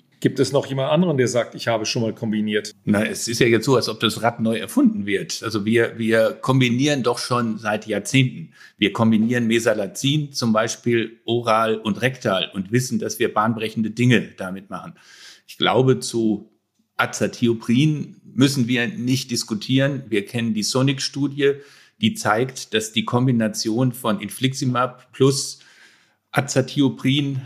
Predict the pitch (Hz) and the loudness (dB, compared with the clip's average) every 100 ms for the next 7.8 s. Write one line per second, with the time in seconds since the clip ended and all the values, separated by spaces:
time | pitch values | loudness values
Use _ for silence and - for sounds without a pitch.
0 | - _ 110 113 110 - 117 120 131 135 | -12 _ 0 2 0 2 2 4 0 -2
1 | 123 120 - 117 - 117 104 98 92 - | -2 -4 -2 -2 2 2 4 2 -2 -8
2 | _ 113 107 113 113 120 117 123 131 - | _ -4 0 0 0 -4 -2 -4 -4 -6
3 | - 110 113 107 - - _ 113 110 110 | -2 0 0 0 -4 -20 _ -2 0 0
4 | - 117 135 120 120 117 - 131 127 123 | 2 0 0 -4 -4 -4 -6 -4 -4 0
5 | 131 131 131 - 107 - 107 - 131 131 | 2 2 2 -6 -8 -4 -4 0 0 0
6 | 127 127 123 120 123 113 117 127 127 - | -2 0 0 -2 -2 -2 -2 -2 -4 -4
7 | 117 107 107 104 139 135 135 135 | -4 -4 -4 0 0 0 -2 -4